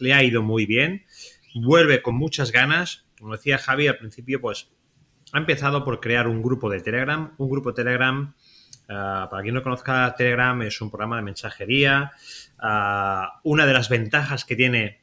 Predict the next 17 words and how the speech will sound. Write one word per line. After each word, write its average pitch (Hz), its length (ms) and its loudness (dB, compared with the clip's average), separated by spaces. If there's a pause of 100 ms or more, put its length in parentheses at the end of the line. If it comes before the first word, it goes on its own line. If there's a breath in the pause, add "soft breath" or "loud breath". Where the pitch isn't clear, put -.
este, 101 720 -4
este, 98 520 -8 (240)
esta, 87 420 -18 (320)
este, 101 340 -10
esta 107 300 0
app, 120 120 -2
esta 107 220 -8
aplicación 113 680 -2
para 98 120 -8
móvil, 110 360 -2 (960)
y 120 60 -10
también 120 260 -2
está 131 260 2
para, 101 360 -2
para, 90 540 -6
para 104 140 -4
ordenador, 113 460 0